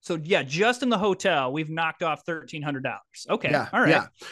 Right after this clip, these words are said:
Speaker 2: So have a budget and have an idea of what type of accommodations you want.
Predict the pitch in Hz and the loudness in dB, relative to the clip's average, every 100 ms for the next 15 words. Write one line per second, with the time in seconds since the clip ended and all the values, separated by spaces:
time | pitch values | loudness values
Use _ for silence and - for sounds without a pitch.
0 | - - 240 208 - _ _ - 160 185 | -6 4 6 6 4 _ _ 0 4 6
1 | 285 185 156 220 285 _ _ _ _ _ | 6 6 6 4 4 _ _ _ _ _
2 | _ _ - 196 175 220 302 311 277 233 | _ _ -4 0 2 2 4 2 2 0
3 | 202 147 170 185 - 208 202 165 - 160 | 0 0 -2 -2 -4 -4 -2 -8 -8 -6
4 | 160 147 139 135 135 117 117 117 117 85 | -4 -2 -4 -6 -10 -6 -6 -4 -4 -6